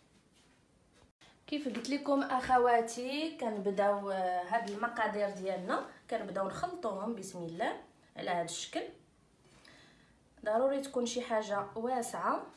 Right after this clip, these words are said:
اولا ديروا في القصريه، اولا كنخلطوا النواشف هما الاولين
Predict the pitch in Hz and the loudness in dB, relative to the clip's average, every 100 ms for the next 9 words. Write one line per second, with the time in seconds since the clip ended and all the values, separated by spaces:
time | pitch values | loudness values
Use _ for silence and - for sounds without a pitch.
0 | - _ - - - - _ _ _ - | -20 _ -20 -20 -20 -20 _ _ _ 0
1 | 277 247 208 196 196 185 180 190 220 226 | 2 2 2 4 4 4 0 0 0 0
2 | 208 202 - 202 190 185 190 247 240 196 | -2 -6 -4 -4 -4 -2 0 0 0 -4
3 | 185 220 311 240 233 220 214 208 214 214 | -4 -4 -4 -4 -4 -6 -6 -8 -6 -2
4 | 214 269 277 - 269 - - 180 202 190 | 0 0 0 -4 -8 -10 -6 -6 -6 -6
5 | 180 175 233 320 | -6 -2 0 -2